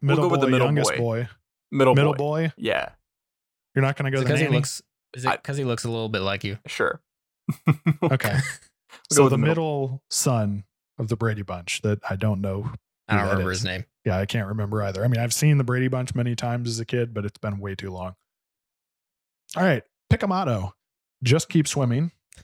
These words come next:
Speaker 1: Stuff happens. You're doing amazing, sweetie. This too shall pass.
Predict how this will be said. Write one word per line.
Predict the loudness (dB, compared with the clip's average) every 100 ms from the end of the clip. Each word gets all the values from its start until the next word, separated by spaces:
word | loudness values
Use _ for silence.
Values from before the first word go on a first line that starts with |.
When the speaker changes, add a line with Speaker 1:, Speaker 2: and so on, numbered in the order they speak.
| _ _ _
Speaker 1:
Stuff | -4 0 0
happens. | 0 -4 -2 -2 -2 -4 -6 _ _ _ _ -8 -6 0
You're | 0
doing | 2 2 2
amazing, | 2 2 2 4 2
sweetie. | 2 2 2 2 0 -4 _ _ _ _ _
This | 0 0 0
too | 2 2
shall | 2 -2 -2
pass. | -2 -2 -8 -12